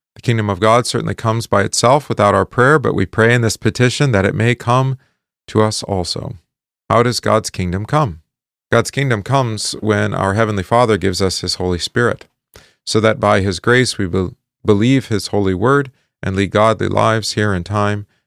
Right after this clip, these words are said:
and there in eternity. All right, third petition, "Thy will be done on earth as it is in heaven."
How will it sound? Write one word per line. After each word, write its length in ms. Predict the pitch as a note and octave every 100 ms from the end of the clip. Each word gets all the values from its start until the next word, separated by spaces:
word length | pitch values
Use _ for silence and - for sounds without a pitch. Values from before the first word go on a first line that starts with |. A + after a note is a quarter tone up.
| -
and 180 | F#2+ F2
there 400 | G#2 F#2+ F2 F2+ _ _ _
in 140 | - F#2
eternity. 760 | F2 - F2+ F#2+ E2+ - - - _ _ _ _ _ _ _ _ _ -
All 60 |
right, 280 | F2 A2 C#3
third 480 | - _ - C3 A#2+
petition, 560 | - - F#2 - F#3+ F#3 _ _
"Thy 120 | - G2+
will 160 | G#2
be 100 | G2
done 260 | G2 G#2 A2
on 200 | A#2 G2
earth 260 | G#2 G2
as 140 | F#2+ F2
it 80 | E2+
is 160 | F#2
in 100 | F#2
heaven." 400 | E2+ F#2+ B2 E3